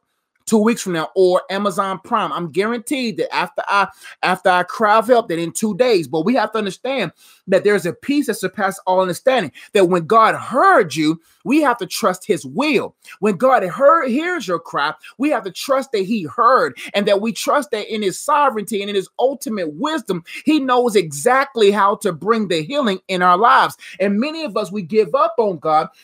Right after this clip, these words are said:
because of our false expectations of his delivering of our healing.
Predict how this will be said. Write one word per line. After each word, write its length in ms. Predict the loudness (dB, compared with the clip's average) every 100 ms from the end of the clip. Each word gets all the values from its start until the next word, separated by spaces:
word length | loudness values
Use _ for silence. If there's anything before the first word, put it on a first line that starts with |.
| _ -4
because 340 | 0 2 2 0
of 140 | 4
our 180 | 4 4
false 300 | 2 0 0 -4
expectations 880 | -4 -2 -2 0 0 0 0 -6 -8 -6 -2
of 140 | 0
his 120 | 0 0
delivering 800 | 0 0 -2 0 0 0 -2 -6 _ _ 0
of 180 | 0 2
our 260 | 2 2 -4 0
healing. 440 | 4 4 2